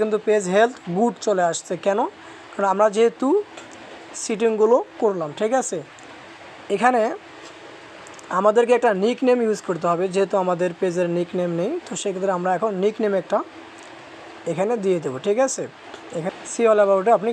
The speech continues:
ক্লিক করবেন। ক্লিক করে দেওয়ার পর অ্যাড ওয়েবসাইট, অ্যাড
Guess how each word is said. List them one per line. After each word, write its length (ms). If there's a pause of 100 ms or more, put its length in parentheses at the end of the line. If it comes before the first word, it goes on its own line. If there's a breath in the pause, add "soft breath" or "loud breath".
ক্লিক 240
করবেন। 220 (840)
ক্লিক 260
করে 180
দেওয়ার 280
পর 140 (540)
অ্যাড 280
ওয়েবসাইট, 600 (720)
অ্যাড 180